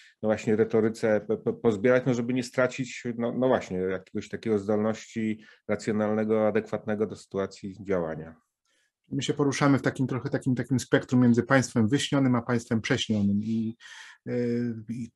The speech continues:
Speaker 2: jak się odwoływanie się do, e, albo do, e, rzekomej jakiejś wielkiej skuteczności z przeszłości, albo wyobrażanie sobie, co być powinno,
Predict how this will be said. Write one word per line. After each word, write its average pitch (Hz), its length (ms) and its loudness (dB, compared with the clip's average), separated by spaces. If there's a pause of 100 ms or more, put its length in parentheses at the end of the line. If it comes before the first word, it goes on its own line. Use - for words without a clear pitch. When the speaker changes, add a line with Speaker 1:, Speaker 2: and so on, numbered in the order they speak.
(160)
Speaker 2:
jak 127 360 -8
się 135 100 0
odwoływanie 127 600 6
się 123 280 2
do, 117 340 6 (180)
e, 120 180 -4
albo 131 280 2
do, 120 380 6 (600)
e, 127 40 -10
rzekomej 127 720 6
jakiejś 113 360 -2
wielkiej 131 320 2
skuteczności 123 640 -4
z - 60 -10
przeszłości, 131 600 2
albo 117 240 4
wyobrażanie 127 680 6
sobie, 117 280 -4
co 123 140 -4
być 117 180 -2
powinno, 127 640 4